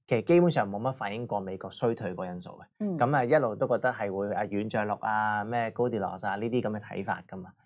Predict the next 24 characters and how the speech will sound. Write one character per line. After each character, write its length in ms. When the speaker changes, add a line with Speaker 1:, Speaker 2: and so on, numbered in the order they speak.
Speaker 1:
咁 140
所 120
以 120
就 100
一 40
路 140
以 80
嚟 140
升 160
上 240
去 80
嘅。 240
咁 60
所 120
以 60
一 120
個 160
view， 340
所 240
謂 120
嘅 0
類 120
似 140
逆 120